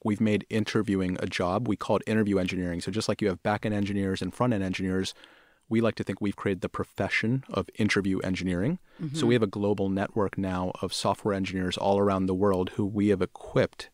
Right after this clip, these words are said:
Speaker 1: to be professional interviewers. We
Speaker 2: Mm-hmm.
Speaker 1: call them interview engineers. And so the way the model works is Intuit recruits the candidates and they
Speaker 2: Mm-hmm.
Speaker 1: send us, let's say, four thousand candidates, right? Five thousand, ten thousand. Our interview engineers then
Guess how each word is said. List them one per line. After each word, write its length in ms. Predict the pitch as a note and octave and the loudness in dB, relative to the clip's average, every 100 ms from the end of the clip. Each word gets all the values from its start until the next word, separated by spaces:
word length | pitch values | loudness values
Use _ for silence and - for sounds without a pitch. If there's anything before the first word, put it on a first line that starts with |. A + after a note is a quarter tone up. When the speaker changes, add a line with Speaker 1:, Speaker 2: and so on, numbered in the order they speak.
| _ - | _ -2
Speaker 1:
to 140 | G#2+ | 0
be 300 | G2 G2 F#2 _ _ _ _ - | 4 4 2 _ _ _ _ -8
professional 540 | - - G#2 - F#2+ F#2+ | -6 -2 -2 -2 -6 -2
interviewers. 680 | G#2+ F#2+ F2 F2 B2 D3 | 0 0 -2 -4 -4 -4
We 140 | C3+ D3+ | -2 -2
Speaker 2:
Mm-hmm. 80 | C3 | 0
Speaker 1:
call 160 | A2+ | 0
them 160 | G2 F#2+ | 0 -4
interview 280 | G2 G2+ G2 | -4 -2 0
engineers. 540 | F#2 F#2+ F#2+ F2+ A#2+ - | 0 0 0 0 0 -2
And 120 | F#2+ | 0
so 100 | G#2 | 2
the 120 | G2 | 2
way 200 | A2 G#2 | 2 2
the 100 | F#2+ | 2
model 360 | F#2+ G2+ A2 F#2+ | 0 2 4 4
works 240 | F#2 - | 2 0
is 100 | F#2+ | -6
Intuit 460 | - A#2 - F#2 A2+ - - - - - - _ _ _ _ - | 0 0 2 2 2 -2 -20 -20 -20 -20 -20 _ _ _ _ -4
recruits 420 | G2+ - A2+ - | -4 2 2 2
the 80 | - | -2
candidates 580 | - F#2+ F2+ A#2+ - - | -2 -2 0 -2 -6 -6
and 280 | D#3+ G#2+ G2+ | -2 2 4
they 100 | C3+ | 2
Speaker 2:
Mm-hmm. 20 | |
Speaker 1:
send 280 | C3 A2 G#2+ | 2 0 2
us, 320 | G#2 G2 - | 0 0 -4
let's 180 | A2 G2 | -6 -4
say, 300 | - F#2+ F#2 | 0 0 0
four 260 | - - G#2+ | -4 -2 0
thousand 360 | - F#2 F#2+ F#2+ | 0 -2 -2 -6
candidates, 560 | - - - - - - | -8 -10 -14 -14 -12 -6
right? 220 | G2 - | -6 -4
Five 220 | - - | -2 -2
thousand, 360 | - - - - | -4 -8 -10 -8
ten 160 | - | -6
thousand. 320 | - - A#2+ - - - - - _ _ _ - | -4 -4 -4 -8 -14 -16 -18 -20 _ _ _ 2
Our 200 | A2+ A#2 | 2 2
interview 320 | D3 D3+ A2 | 0 0 0
engineers 400 | F#2+ F#2+ F#2+ F#2+ | -4 -4 -4 -2
then 120 | G2 | -2